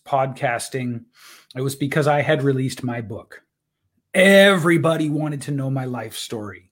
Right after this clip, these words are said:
You know, that's, and, and, uh,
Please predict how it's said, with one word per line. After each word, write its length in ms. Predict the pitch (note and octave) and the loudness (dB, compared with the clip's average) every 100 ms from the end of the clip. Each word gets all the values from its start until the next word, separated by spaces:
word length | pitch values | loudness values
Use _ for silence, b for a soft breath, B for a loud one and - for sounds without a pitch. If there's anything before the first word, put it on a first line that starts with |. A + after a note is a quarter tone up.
| _ b b b b b b | _ b b b b b b
You 80 | A#2+ | -8
know, 120 | A#2 | -6
that's, 240 | A#2+ - - | -6 -6 -4
and, 360 | D3 C#3 B2+ D#3 | -2 -2 -4 -2
and, 320 | D#3 C#3 B B B B B B _ _ - | 0 0 B B B B B B _ _ -4
uh, 280 | G3+ E3+ | 0 2